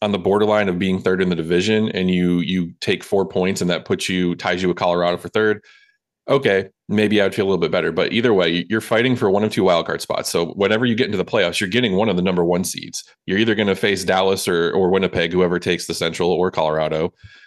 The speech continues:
haven't really performed very well against all three of those teams. I do think Emma's right. The, the win over Colorado earlier this season was a bit fluky. And then if you get the one seed, you're probably, I mean, or if you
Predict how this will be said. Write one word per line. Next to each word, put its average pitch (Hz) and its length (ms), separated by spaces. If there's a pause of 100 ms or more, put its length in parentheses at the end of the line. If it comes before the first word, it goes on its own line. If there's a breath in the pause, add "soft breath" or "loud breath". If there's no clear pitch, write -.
(140 loud breath)
haven't 104 200
really 104 160
performed 95 500
very 98 220
well 95 200
against 87 480
all 95 140
three 101 260
of 85 80
those 80 200
teams. 85 480 (500 soft breath)
I - 60
do 104 100
think 92 160
Emma's 90 200
right. 92 360
The, 87 220
the 85 80
win 92 160
over 90 160
Colorado 87 440
earlier 92 300
this 87 180
season 90 280
was 87 220
a 90 40
bit 80 180
fluky. 90 480 (260 soft breath)
And 92 100
then 101 140
if 95 140
you 98 200
get 92 140
the 95 80
one 135 180
seed, 117 260
you're 107 120
probably, 104 560
I 98 60
mean, 101 140
or 95 60
if 92 120
you 98 200